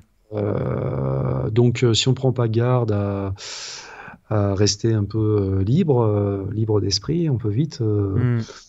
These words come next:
Speaker 1: on peut vite tomber dans une espèce de, de torpeur. Tu vois, si, si tu te poses pas de questions, si tu prends tout pour argent comptant, ben, tu vis peut-être dans un monde, un monde virtuel, un
Speaker 2: Hmm.
Speaker 1: monde, euh,
Speaker 2: Ah ouais,
Speaker 1: un monde
Speaker 2: c'est pas
Speaker 1: irréel,
Speaker 2: faux,
Speaker 1: un monde,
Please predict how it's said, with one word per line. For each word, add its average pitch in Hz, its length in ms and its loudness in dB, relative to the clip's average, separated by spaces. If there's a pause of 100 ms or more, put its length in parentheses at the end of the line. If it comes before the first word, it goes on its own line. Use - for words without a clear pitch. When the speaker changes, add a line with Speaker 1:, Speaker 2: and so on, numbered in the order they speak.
(340)
Speaker 1:
on - 60 -20
peut 107 100 0
vite 139 220 2
tomber 113 280 4
dans 131 120 6
une 101 160 0
espèce 113 460 0
de, 98 340 -2 (1040)
de 110 80 2
torpeur. 170 500 2
Tu - 80 -14
vois, 139 100 4
si, 135 160 -4
si 139 140 -6
tu 135 160 -8
te - 40 -16
poses 139 180 -2
pas 139 140 0
de 135 60 -10
questions, 139 400 -4
si - 160 -10
tu - 180 -14
prends 113 240 -8 (180)
tout 143 140 -4
pour 131 200 0
argent 110 160 -2
comptant, 127 400 -2
ben, 104 420 -2 (680)
tu - 120 -8
vis 127 140 2
peut-être 135 300 0
dans 123 240 4
un - 20 4
monde, 120 220 0
un 113 240 0
monde 120 180 2
virtuel, 117 480 0 (240)
un 113 60 -2
Speaker 2:
Hmm. 113 60 2
Speaker 1:
monde, 113 200 2
euh, 104 220 0 (360)
Speaker 2:
Ah 156 180 0
ouais, 139 200 0
Speaker 1:
un 107 40 0
monde 107 80 -2
Speaker 2:
c'est 123 140 -8
pas 117 140 0
Speaker 1:
irréel, 117 280 6
Speaker 2:
faux, 135 40 4
Speaker 1:
un 110 60 0
monde, 107 180 -2